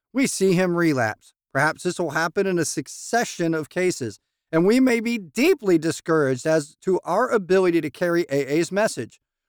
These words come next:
Or we may encounter the reverse situation, in which we are highly elated because we seem to have been successful.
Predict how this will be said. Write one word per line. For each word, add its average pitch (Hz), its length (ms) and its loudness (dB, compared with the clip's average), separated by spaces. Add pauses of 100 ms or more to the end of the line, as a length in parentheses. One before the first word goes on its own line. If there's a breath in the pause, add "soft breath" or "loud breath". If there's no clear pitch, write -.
(140)
Or 156 140 4
we 185 200 4
may 226 200 2
encounter 190 440 0
the 190 140 0
reverse 196 420 2
situation, 127 640 -6 (320)
in 165 100 4
which 202 180 2
we 220 120 4
are 214 160 4
highly 247 480 0
elated 214 480 4
because 143 320 -4
we 147 100 0
seem 269 480 0
to 247 120 -2
have 214 120 0
been 208 220 0
successful. 160 720 -4